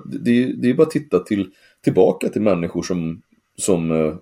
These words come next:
har kommit hit, som har haft väldigt dåligt, dåliga förutsättningar, men som faktiskt har kunnat lyckas bra.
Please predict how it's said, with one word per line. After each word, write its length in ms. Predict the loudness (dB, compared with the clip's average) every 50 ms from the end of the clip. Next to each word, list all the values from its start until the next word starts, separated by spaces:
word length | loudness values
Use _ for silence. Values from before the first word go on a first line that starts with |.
| _
har 120 | -2 -2 0
kommit 360 | 2 2 2 2 2 0 0
hit, 340 | -4 -4 -4 -8 -16 -20 -12
som 120 | -4 0 2
har 100 | 2 2
haft 120 | 4 4
väldigt 200 | 2 2 2 2
dåligt, 320 | -2 -2 -2 -2 -6 -6 -2
dåliga 280 | 0 0 2 2 2
förutsättningar, 680 | 2 4 2 2 2 0 -2 -4 -4 -4 -4 -2 -2
men 120 | 0 0 -2
som 140 | -2 0 2
faktiskt 260 | 2 2 0 -2 -4
har 80 | -4
kunnat 260 | -4 -4 -4 -6 -6 -6
lyckas 340 | -8 -8 -10 -10 -12 -12
bra. 200 | -12 -12 -14 -14